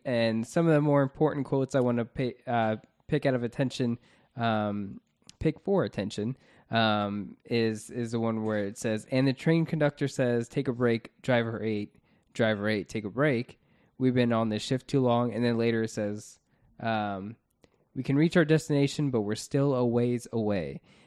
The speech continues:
And this I wanna bring back just because we're talking about that infinite loop system and that, uh, Driver Eight may want that sense of break where it's like you kinda lie to yourself where you're like,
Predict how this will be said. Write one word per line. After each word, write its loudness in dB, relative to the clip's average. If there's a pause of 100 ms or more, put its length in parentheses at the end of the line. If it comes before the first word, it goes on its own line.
(140)
And 2 (220)
this 2 (180)
I 0
wanna 4
bring 2
back 2
just 2
because -2
we're -6
talking 0
about 2
that -2
infinite -4
loop -4
system -6 (320)
and -4
that, -4
uh, -4
Driver 2
Eight 0
may 2
want 0
that -6
sense -6
of -10
break -4
where -2
it's -8
like -8 (280)
you 0
kinda 0
lie -2
to -6
yourself -2 (100)
where -2
you're -4
like, -8